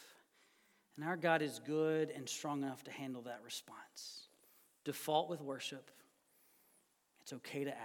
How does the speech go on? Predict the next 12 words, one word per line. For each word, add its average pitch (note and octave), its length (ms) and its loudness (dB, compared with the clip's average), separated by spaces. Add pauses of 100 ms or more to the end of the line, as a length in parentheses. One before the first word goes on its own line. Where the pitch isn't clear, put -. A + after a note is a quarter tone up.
(140)
ask, - 260 -8 (1600)
"Lord, C#3+ 180 2
I D3 100 6
believe, C3 500 0
help C3 340 -4
my B2 340 -4
unbelief." A2+ 560 -10 (1700)
That F#3+ 220 12
said, D3+ 340 6
reasoning G3 480 6
with E3+ 160 2
God, G3 300 8